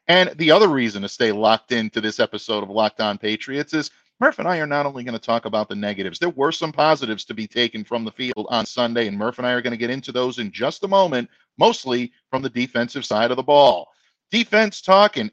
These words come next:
anything else Murph wants to share on his monster keys being turned or unturned when this episode of the Locked On Patriots podcast continues,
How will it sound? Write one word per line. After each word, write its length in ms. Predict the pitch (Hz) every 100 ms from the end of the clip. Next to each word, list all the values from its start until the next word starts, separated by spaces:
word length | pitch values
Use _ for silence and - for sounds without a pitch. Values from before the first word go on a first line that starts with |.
| _
anything 520 | 220 226 160 147 139
else 260 | 143 135 127
Murph 240 | 139 139
wants 220 | 139 139 -
to 80 |
share 400 | 120 - 139 139
on 180 | 123 113
his 220 | 113 196 147
monster 380 | 170 165 -
keys 320 | 156 165 156 -
being 280 | 123 107
turned 380 | - 147 208 208 - -
or 220 | 180 233 -
unturned 720 | 208 269 - - 107 - - _ _ _ -
when 100 | 113
this 140 | 120
episode 460 | 135 107 - 98 98
of 100 | 101
the 80 | 95
Locked 320 | 104 104 110
On 160 | 101
Patriots 460 | 101 107 - 104 -
podcast 560 | 117 110 - 123 123 -
continues, 680 | 147 175 180 135 127 120